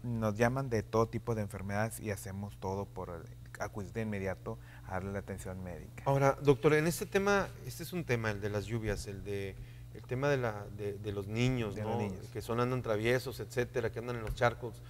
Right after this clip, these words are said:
Speaker 2: Pero también un tema importante en Piedras Negras es el tema de los migrantes, que siguen llegando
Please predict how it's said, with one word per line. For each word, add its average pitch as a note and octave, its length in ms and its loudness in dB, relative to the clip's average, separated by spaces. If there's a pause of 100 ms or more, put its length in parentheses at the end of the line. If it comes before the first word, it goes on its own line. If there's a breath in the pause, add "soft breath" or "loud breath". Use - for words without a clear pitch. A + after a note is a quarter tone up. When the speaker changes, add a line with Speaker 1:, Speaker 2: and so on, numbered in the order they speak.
(320 loud breath)
Speaker 2:
Pero D3 180 12
también D#3+ 240 2
un G#3+ 120 4
tema G3+ 180 2
importante D3+ 500 -2
en D#3+ 100 -2
Piedras A#2+ 260 -2
Negras C3+ 240 -6
es - 80 -10
el C3 100 -12
tema D3+ 140 -6
de C3+ 40 -4
los A#2 140 -8
migrantes, A2+ 640 -6
que A2+ 100 -12
siguen D3+ 540 0
llegando B2+ 600 0